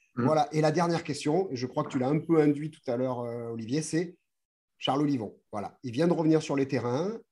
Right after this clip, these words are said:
Speaker 2: il va monter en puissance. Rappelons que c'était quand même le capitaine du début de l'ère Galtier, un titulaire indiscutable. Aujourd'hui, cette troisième ligne, c'est quasiment la meilleure du monde.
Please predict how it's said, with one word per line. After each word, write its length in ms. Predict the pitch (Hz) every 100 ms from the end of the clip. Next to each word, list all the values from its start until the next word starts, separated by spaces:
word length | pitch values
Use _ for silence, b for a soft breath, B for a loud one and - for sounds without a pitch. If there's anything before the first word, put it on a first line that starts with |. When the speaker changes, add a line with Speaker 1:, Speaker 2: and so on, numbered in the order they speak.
| -
Speaker 2:
il 100 | 113
va 140 | 135
monter 260 | 170 165 165
en 60 |
puissance. 520 | 135 139 127 135 180 185
Rappelons 300 | 143 147 143
que 60 |
c'était 340 | 139 120 120 -
quand 100 | 120
même 260 | 131 139 127
le 220 | 117 165
capitaine 560 | 175 156 - 135 147 139
du 120 | 120
début 280 | 120 135 139
de 100 | 127
l'ère 180 | 123 120
Galtier, 420 | 123 117 - 170
un 100 | 143
titulaire 480 | - - 131 135 -
indiscutable. 540 | 151 139 135 127 165 202 B -
Aujourd'hui, 320 | 147 170 180
cette 160 | 165 -
troisième 340 | - 151 151
ligne, 220 | 156 147
c'est 140 | - -
quasiment 360 | 151 139 151
la 80 | 143
meilleure 200 | 135 123
du 100 | 123
monde. 200 | 151 214